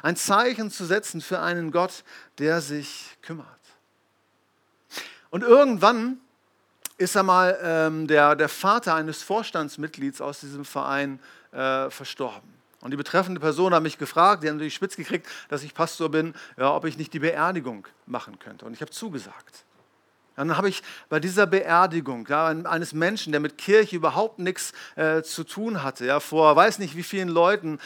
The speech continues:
äh, gesprochen und konnte den Menschen, ja, von diesem Jesus erzählen, konnte ihnen das Evangelium predigen. Ich habe festgestellt, hey, wenn ich nicht an dieser Stelle gewesen wäre, ich hätte diese Leute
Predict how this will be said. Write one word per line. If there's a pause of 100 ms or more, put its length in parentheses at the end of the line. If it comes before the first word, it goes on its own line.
(140)
äh,
gesprochen
und
konnte
den
Menschen, (180)
ja,
von
diesem
Jesus
erzählen,
konnte
ihnen (180)
das
Evangelium
predigen.
Ich
habe
festgestellt,
hey,
wenn
ich (240)
nicht
an
dieser
Stelle
gewesen
wäre,
ich
hätte
diese
Leute